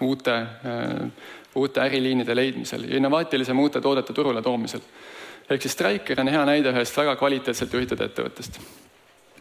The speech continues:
Ja siit tuleb ka minu viies ja pikaajalisele investorile võib-olla kõige olulisem õppetund. Et, ähm, meie töö investoritena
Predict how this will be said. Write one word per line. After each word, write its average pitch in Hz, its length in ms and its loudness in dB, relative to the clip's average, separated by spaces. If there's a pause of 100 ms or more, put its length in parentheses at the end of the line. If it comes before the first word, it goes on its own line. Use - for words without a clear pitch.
(1000)
Ja 135 60 0
siit 185 160 0
tuleb 160 160 2
ka 143 120 0
minu 139 180 4
viies 147 400 2
ja 127 100 2
pikaajalisele 131 560 2
investorile 131 480 0
võib-olla 131 320 4
kõige 131 160 2
olulisem 135 400 4
õppetund. 127 440 -2 (1080)
Et, - 320 -8
ähm, 120 240 0 (180)
meie 160 320 4
töö 156 140 4
investoritena 127 720 -2